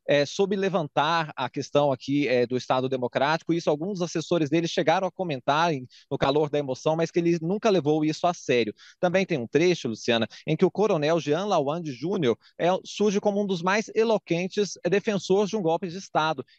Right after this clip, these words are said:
e pede para que Cid, é, faça com que Bolsonaro chame as Forças Armadas para algum tipo de intervenção. Depois, em nota, as Forças Armadas falaram que opiniões e comentários pessoais não representam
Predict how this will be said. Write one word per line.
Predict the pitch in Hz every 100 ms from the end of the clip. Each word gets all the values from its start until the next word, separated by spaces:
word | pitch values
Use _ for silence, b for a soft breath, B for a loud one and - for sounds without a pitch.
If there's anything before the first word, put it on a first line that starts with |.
| 165
e |
pede | - 147 160 165
para | 160
que | 160 165
Cid, | - 139 160 185 - B
é, | 151 147 135
faça | - 160 190
com | 180
que | 175
Bolsonaro | 160 180 - 156 127 156
chame | 170 - 165 196 175
as | -
Forças | 151 139 147
Armadas | 135 117 131 143 -
para | 151
algum | 151 147
tipo | - 147 156
de | 131 160 170
intervenção. | 165 165 160 165 175 - 113 104 B B B
Depois, | 170 - 170
em | 185
nota, | 143 156 156
as | -
Forças | 143 147 135
Armadas | 135 123 131 156 - B B
falaram | 170 139 147 156
que | 160
opiniões | 180 165 143 175 160
e |
comentários | 156 151 131 - 139 147 135
pessoais | - 165 143 139 160
não | - 180
representam | 165 196 220 214 139 135 143 165 202